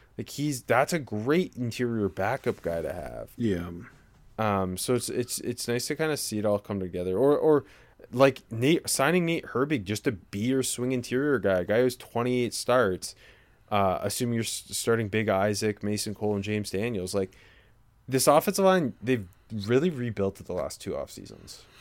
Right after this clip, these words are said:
Speaker 2: Yeah, and then obviously, like, you know, if, if when Broderick Jones steals the job for Dan Moore, that's a really good third tackle, right?
Speaker 1: Exactly.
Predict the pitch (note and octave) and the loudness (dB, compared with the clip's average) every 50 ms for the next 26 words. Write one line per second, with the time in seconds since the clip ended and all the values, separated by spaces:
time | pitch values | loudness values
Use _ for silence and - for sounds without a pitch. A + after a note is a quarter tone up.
0 | - - - - _ - D#3 C#3+ B2 A2 G#2 G#2 G2+ F#2+ G2+ G2+ G2 - G#2+ F#2 | -20 -20 -20 -2 _ 6 8 8 8 8 6 4 4 4 2 2 0 0 0 0
1 | F#2 F#2 F#2 - - A2 G#2 G2 F2 E2+ F2+ G2+ G2 G#2 - - A#2 G#2+ - - | 2 0 -2 -2 -2 0 0 0 0 2 2 0 0 0 2 2 2 2 2 0
2 | A2+ B2 A#2+ A2+ A#2 A2+ A2 A2+ G2+ - G#2+ G#2 G#2+ G#2 - - A#2 G2+ F#2 G2+ | 0 2 4 6 6 6 4 2 0 0 2 2 2 2 0 0 0 -2 -2 -4
3 | F#2+ F#2 G#2 F#2+ F2+ G2 G2 F2+ F#2+ F#2 F2+ F2+ F#2+ F#2 F2+ F#2 F2+ F#2 F#2 - | -4 -4 -4 -4 -4 -4 -6 -4 -4 -4 -2 -2 -2 -2 -2 -2 -4 -4 -4 -2
4 | G2+ F#2+ F#2 - - - G2+ G2 F#2+ F#2 F#2 F#2 G2+ F#2 F#2+ - - _ _ _ | -2 -4 -4 -6 -10 -6 -4 -2 0 0 0 0 -2 -2 -4 -6 -10 _ _ _
5 | _ - - - - A#2 D3 C3+ - F#2 - - - - G1+ G#1 B1 C#2 F2+ G#2+ | _ -20 -10 0 4 4 4 6 4 0 -2 -4 -8 -10 -10 -8 -8 -8 -6 -6
6 | A2 - - - - - - - - G#2+ G2+ F#2 G2 G2 F#2 F2+ - E2 D#2+ E2+ | -6 -8 -8 -12 -18 -20 -20 -14 -12 -10 -4 -2 0 0 0 -2 -4 -6 -8 -10